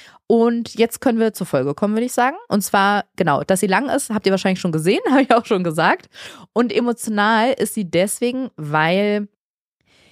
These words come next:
wir haben sie einen Tag vom nächsten Embryotransfer aufgenommen, vor dem ersten Embryotransfer unseres nächsten, unseres zweiten I-V-F-Zykluses. Das heißt,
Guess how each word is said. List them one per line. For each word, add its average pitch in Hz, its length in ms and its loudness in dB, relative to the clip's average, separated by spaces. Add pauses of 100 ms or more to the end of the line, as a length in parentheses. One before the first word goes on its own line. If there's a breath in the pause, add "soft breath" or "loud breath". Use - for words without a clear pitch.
(1040 soft breath)
wir 190 160 2
haben 262 160 2
sie 285 160 0
einen 254 300 0
Tag 196 480 -2
vom 208 260 -2
nächsten 226 480 -2
Embryotransfer 147 1120 -2
aufgenommen, 147 560 -6 (240)
vor 165 760 -2 (160)
dem 156 480 -4 (100)
ersten 185 380 -2
Embryotransfer 185 960 -2
unseres 156 580 -4
nächsten, 180 500 -4
unseres 156 360 -6
zweiten 151 440 -2
I-V-F-Zykluses. - 1160 -6 (340 loud breath)
Das - 160 -8
heißt, 180 320 -2